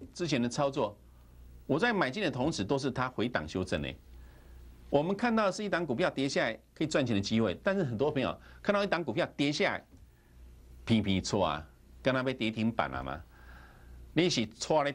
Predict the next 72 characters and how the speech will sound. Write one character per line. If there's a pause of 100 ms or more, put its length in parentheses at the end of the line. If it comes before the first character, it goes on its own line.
等，
我 (140)
等
咧
买， (320)
操
作
的
结
果
当
然
不
一
样
啊。 (460)
哦，
所
以
昨
天
同
亨 (480)
量
缩
整
理，
当
然
可
以
逢
低
买
啊。 (1000)
今
天
的
同
亨
呢，
表
现
还
不
错
啊， (380)
早
盘
有
没
有
冲
高
啊？ (1080)
尾
盘
大
盘
跌
了
一
百
五
十
七
点，
还
是
红
的
啊。